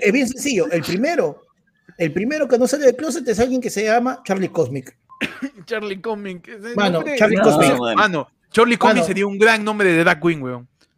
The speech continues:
Speaker 1: Claro.
Speaker 2: Charlie Cosmic, weón.
Speaker 1: Es, es una, es una Sailor Moon frustrada.
Speaker 2: Mano, pero... o sea, todo bien con tu tema, pero <laughs> patos de Chollywood, que aún
Speaker 3: Yo creo
Speaker 2: no
Speaker 3: que sí
Speaker 2: sale.
Speaker 3: podemos hablar de patos. El primer pato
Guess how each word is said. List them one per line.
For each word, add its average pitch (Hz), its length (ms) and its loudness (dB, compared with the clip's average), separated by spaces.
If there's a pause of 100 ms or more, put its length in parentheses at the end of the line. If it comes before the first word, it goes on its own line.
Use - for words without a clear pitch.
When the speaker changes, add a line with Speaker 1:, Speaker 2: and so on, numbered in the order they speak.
(240)
Speaker 1:
Claro. 185 580 4
Speaker 2:
Charlie 220 480 4
Cosmic, 151 460 2
weón. 143 180 -8
Speaker 1:
Es, 214 240 0
es 247 140 -6
una, 277 160 2
es 262 320 0
una 269 160 2
Sailor 262 340 4
Moon 269 160 4
frustrada. 220 640 -4 (460)
Speaker 2:
Mano, 165 480 0
pero... 127 240 -12 (760)
o 170 140 -4
sea, 254 300 2
todo 277 240 8
bien 285 160 0
con 311 160 -2
tu 196 120 -10
tema, 254 360 0
pero 180 320 -4 (120)
<laughs> - 160 -20
patos 254 400 2
de 214 160 2
Chollywood, 220 500 -2 (580)
que - 80 -4
aún 214 120 2
Speaker 3:
Yo 240 60 4
creo 285 40 4
Speaker 2:
no 262 60 6
Speaker 3:
que - 60 6
sí 269 40 4
Speaker 2:
sale. 262 60 2
Speaker 3:
podemos 254 260 4
hablar 226 220 2
de 208 100 0
patos. 123 380 -6
El 143 100 -6
primer 226 260 -8
pato 254 220 2